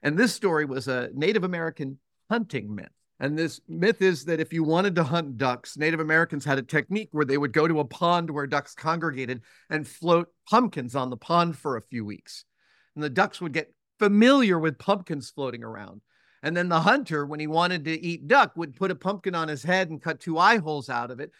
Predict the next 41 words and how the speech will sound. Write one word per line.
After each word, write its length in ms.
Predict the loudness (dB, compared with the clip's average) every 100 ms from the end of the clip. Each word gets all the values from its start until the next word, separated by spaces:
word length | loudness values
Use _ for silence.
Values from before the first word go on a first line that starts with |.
| _ -6
and 120 | -4
swim 360 | -4 -2 2
out 160 | 2 2
to 80 | -2
the 100 | 0
ducks. 320 | 4 4 2
And 100 | -2
they 120 | 0
would 180 | 0 0
ignore 560 | 0 2 4 4 2 -2 _ _
him 300 | -2 -2 -2
because 500 | -6 2 4 2 0
he 140 | -6
was 200 | -4 -4
a 60 | -4
pumpkin. 540 | -4 -4 -4 -10 -10 -20 _ _ _ _ _ _ _ _ _ 2
I 180 | 2 2
talked 320 | 4 4 4
to 100 | -4
a 60 |
friend 200 | -2 -2
of 60 | 0
mine 160 | 0 0
who's 120 | -2
a 60 | -2
hunter 420 | -2 -2 -6 -10
who 100 | -10
said, 160 | -6 -2
"Oh, 80 | -2
it 120 | -4
totally 500 | -10 -6 -4 -4 -8
works." 340 | -6 -8 -8
He 100 | -10
said 220 | -6 -6
he's 220 | -4 -6 -4
done 180 | -4
it 60 | -4
with 160 | -8 -4
grass 480 | 0 2 2 -2
and, 180 | -10 -8
like, 220 | -4 -6